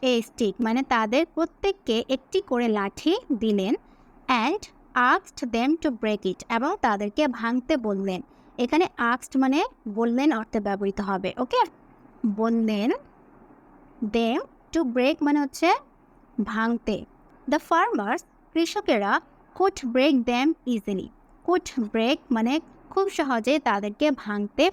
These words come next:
পারলেন। Could break মানে ভাঙতে, ভাঙতে পারলেন। ওকে, পারলেন। এই could কিন্তু can এর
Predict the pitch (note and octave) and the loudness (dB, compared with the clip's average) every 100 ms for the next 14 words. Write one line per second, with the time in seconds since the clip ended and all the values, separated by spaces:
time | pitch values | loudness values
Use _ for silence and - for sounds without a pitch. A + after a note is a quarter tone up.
0 | - G3+ F#3+ G3+ G#3+ G3+ - _ - - | 0 -2 0 0 0 -2 -10 _ -14 0
1 | D#4+ - B3 B3+ B3+ F4 - _ A#3 A#3 | 0 0 -6 0 2 2 -2 _ -2 0
2 | D4 A#4 _ - _ - - G#3+ G#3 G#3+ | 0 -2 _ -20 _ -20 -8 -6 -4 -2
3 | A3 G#3+ - A#3 F#4+ - _ - - - | -2 -2 -2 0 0 -2 _ -20 -20 -20
4 | - - - - - - - _ - - | -20 -20 -20 -20 -20 -20 -20 _ -20 -10
5 | A3 G#3+ A3 A3 - - F4 - - - | -8 -4 -2 -2 -2 0 0 0 -10 -20
6 | - A3+ G#3 G3+ G3 F#3 - - - C#4 | -2 0 2 0 -2 -6 -14 -20 -10 -4
7 | A4+ A4 - - - - - - - - | -2 -4 -8 -20 -20 -20 -20 -20 -20 -20
8 | - A3+ G#3+ G#3+ G#3+ G#3 A3+ G4 - - | -4 -2 0 2 2 2 0 -2 -6 -20
9 | - - - D4+ E4+ _ G4 - F4+ F4 | -20 -16 0 0 0 _ -8 -4 0 2
10 | F#4+ G4+ - C#4 A#3+ B3 | 0 -4 -4 -2 0 2